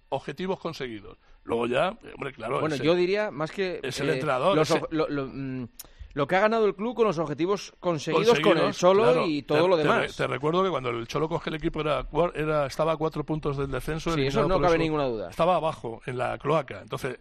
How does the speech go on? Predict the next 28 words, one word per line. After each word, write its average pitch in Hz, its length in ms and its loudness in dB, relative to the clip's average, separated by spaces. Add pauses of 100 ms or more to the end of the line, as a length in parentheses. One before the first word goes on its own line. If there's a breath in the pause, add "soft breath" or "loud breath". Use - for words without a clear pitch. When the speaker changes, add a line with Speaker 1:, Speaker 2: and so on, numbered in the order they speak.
Speaker 1:
llega 131 200 -2
el 143 80 -2
Cholo. 196 400 0 (520 loud breath)
Por 123 140 -4
cierto, 185 300 2
el 123 80 -4
Cholo 208 200 0
en 196 60 -2
su 175 120 -2
primer 160 300 -2
año 175 420 -2
no 147 220 -2
gana 190 400 0
un 170 160 -4
millón 165 300 -6
de 160 80 -2
euros 156 240 0
limpio, 151 380 -6
no 139 120 -4
llega 180 320 0
al 143 100 -4
millón 143 240 -6
de 143 60 -6
euros 143 240 -4
limpio, 110 300 -14
con 110 120 -20
lo 110 80 -16
cual 143 280 -2